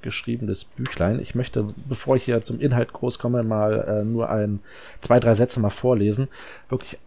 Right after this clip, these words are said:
aller, aller tollstes Deutsch, was der Autor hier verwendet hat. Ähm, wo haben wir's, wo haben wir's, wo haben wir's? Wo geht der Satz los? Das Zauberwort heißt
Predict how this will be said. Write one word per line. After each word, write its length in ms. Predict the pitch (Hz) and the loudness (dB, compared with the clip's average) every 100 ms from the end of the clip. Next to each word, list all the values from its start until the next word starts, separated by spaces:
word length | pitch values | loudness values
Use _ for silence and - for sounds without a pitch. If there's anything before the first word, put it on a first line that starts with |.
| - | 0
aller, 500 | 117 156 160 151 - | 4 6 4 2 0
aller 400 | 117 120 117 - | 2 4 2 0
tollstes 640 | - 117 120 - 104 - - | -2 0 0 -2 -4 -6 0
Deutsch, 340 | 98 113 - | 2 2 -2
was 140 | 117 | -6
der 340 | - 104 101 - | -2 0 0 0
Autor 260 | 123 120 | -2 0
hier 140 | 107 117 | -2 -2
verwendet 460 | 104 90 107 98 | 0 0 0 0
hat. 180 | 107 117 - - - - - - - | 0 -2 -6 -20 -20 -18 -20 -14 -2
Ähm, 760 | 101 101 104 104 104 101 101 98 - - - - - - - - - | 2 2 2 0 0 0 -2 -6 -12 -20 -20 -20 -20 -20 -16 -8 -6
wo 140 | 147 175 | 0 2
haben 140 | 180 | 4
wir's, 180 | 175 - | 2 2
wo 80 | 120 | 0
haben 160 | 131 | 2
wir's, 180 | 127 - | 0 0
wo 80 | 104 | -2
haben 140 | 127 | -2
wir's? 240 | 147 139 - | 0 -2 -4
Wo 60 | |
geht 120 | 117 | -4
der 60 | 110 | -2
Satz 180 | 104 - | -2 -2
los? 280 | 113 147 - - - - - - - - - - - - - | -2 -2 -4 -18 -20 -20 -20 -20 -20 -12 -10 -10 -20 -20 -2
Das 200 | - - | 4 6
Zauberwort 920 | - - 220 220 156 156 180 - - | 6 8 10 10 8 8 6 4 -2
heißt 420 | 127 131 147 - | 4 6 6 2